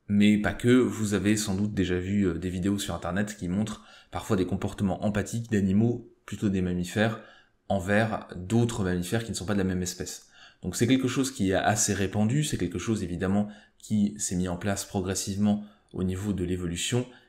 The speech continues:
et donc c'est pas seulement les grands singes et les êtres humains qui sont capables d'empathie, mais dans l'ensemble, c'est une grande partie des mammifères qui en sont capables. Alors chez l'être humain d'ailleurs, cette empathie,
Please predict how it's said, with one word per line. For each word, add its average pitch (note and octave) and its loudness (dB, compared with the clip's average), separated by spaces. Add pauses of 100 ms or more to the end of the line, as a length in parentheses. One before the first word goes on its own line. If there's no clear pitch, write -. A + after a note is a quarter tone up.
(100)
et D#2 -14
donc E2+ -10
c'est - -8
pas F#2+ 0
seulement F#2+ -2
les E2+ -4
grands F2+ -4
singes G2+ -2
et C3 4
les F#2+ 2
êtres F2+ -12
humains F#2 -4
qui - -16
sont - -12
capables E2+ -6
d'empathie, B2+ -10 (340)
mais G#2 0
dans G2 -4
l'ensemble, A2 -2
c'est - 0
une - -4
grande G#2 -2
partie F2+ -8
des F#2 -4
mammifères E2+ -4
qui - -16
en F2 -10
sont - -12
capables. - -14 (1120)
Alors F2 -4
chez B2+ 2
l'être B2 4
humain B2 2
d'ailleurs, G2+ 4
cette G2+ -6
empathie, G2+ -2